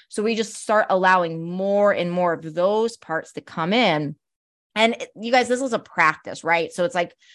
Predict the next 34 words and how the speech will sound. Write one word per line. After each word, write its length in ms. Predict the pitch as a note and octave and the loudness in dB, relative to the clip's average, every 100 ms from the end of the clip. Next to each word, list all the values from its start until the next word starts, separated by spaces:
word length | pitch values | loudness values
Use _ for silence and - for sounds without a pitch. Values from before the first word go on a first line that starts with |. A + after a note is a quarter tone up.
| _ | _
what 220 | - G3+ | -6 -4
you 80 | G3 | 0
might 200 | G3 F3+ | 0 0
find 600 | - G3 F#3 D#3 D3+ D#3+ - _ _ _ - | 0 2 2 0 -4 -10 -14 _ _ _ -4
is 500 | G3 F#3 F3+ F#3 - _ - | 0 6 6 6 0 _ -12
you 160 | G3 | -8
do 200 | F#3 A3 | -6 -2
this, 260 | G#3 G#3 F#3 | 0 0 -2
you 80 | F#3 | -4
do 200 | G3 G3 | 0 2
an 80 | G3 | 0
exercise 520 | F#3+ F#3 - A3 F3 | -2 -6 -2 -2 0
like 180 | F3 - | -4 -2
this, 280 | F3+ F3 F3 | -2 -2 -4
and 400 | - F#3 F3 F3 D#3 _ _ _ | -2 0 0 -6 -14 _ _ _
you, 140 | F3 E3+ - | -12 -12 -10
you 160 | F#3 | -6
say 320 | F3+ - A#3 G#3 | -6 2 4 6
something, 440 | G#3 G3 G3+ F#3+ | 4 4 4 4
you're 80 | F3 | 2
proud 260 | - G3 | 4 6
of 80 | F#3+ | 6
yourself. 380 | F3 F3 F#3 F3 | 4 2 2 2
And, 100 | E3 | 0
like, 160 | E3+ D#3+ | -2 -4
five 320 | - F#3 F#3 | 2 4 4
minutes 240 | F3+ D3 | 0 -2
later, 240 | F3+ F3 D#3+ | 0 0 0
you're 120 | D#3 | -2
like, 180 | D#3 - - | -4 -6 -2
"Oh, 160 | F#3 | -2
but 140 | E3 E3 | -2 -6
this 180 | D#3+ | -10
sucks," 560 | - - - - - - | -8 -8 -10 -12 -16 -16